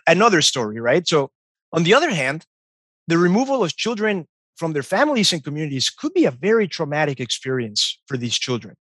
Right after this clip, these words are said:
This may lead youth on a path of disengagement from the system and engagement with the juvenile and the criminal justice systems. Similarly,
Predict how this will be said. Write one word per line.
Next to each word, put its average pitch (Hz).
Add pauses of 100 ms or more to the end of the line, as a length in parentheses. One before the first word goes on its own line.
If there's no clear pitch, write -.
(540)
This 170
may 196
lead 180
youth 175
on 151
a 120
path 160
of 123 (500)
disengagement 160
from 160
the 160
system 185
and 135
engagement 147
with 127 (240)
the 139
juvenile 165
and 127
the 120
criminal 127
justice 110
systems. 135 (880)
Similarly, 208